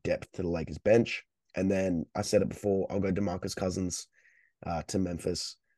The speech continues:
I think, you know, he was a, he was a top five big. A lot of people said that if he comes back now, he'll be a top five big. And there's an opportunity there in Memphis. They've lost their starting center. Why not bring him back?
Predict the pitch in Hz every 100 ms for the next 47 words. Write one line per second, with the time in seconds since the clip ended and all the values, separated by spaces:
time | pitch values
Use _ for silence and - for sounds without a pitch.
0 | _ - - - 92 85 - _ - 95
1 | 95 101 98 92 92 - 98 85 87 -
2 | 101 - 87 80 95 90 90 92 - 92
3 | 92 104 90 78 98 - 101 92 90 90
4 | 101 95 92 90 82 110 - 87 82 95
5 | 92 95 _ _ - _ - 95 90 101
6 | 82 87 95 90 85 85 87 90 92 90
7 | 87 92 92 98 95 95 87 90 - 95
8 | 95 - _ _ _ - 87 85 - 85
9 | 82 82 73 -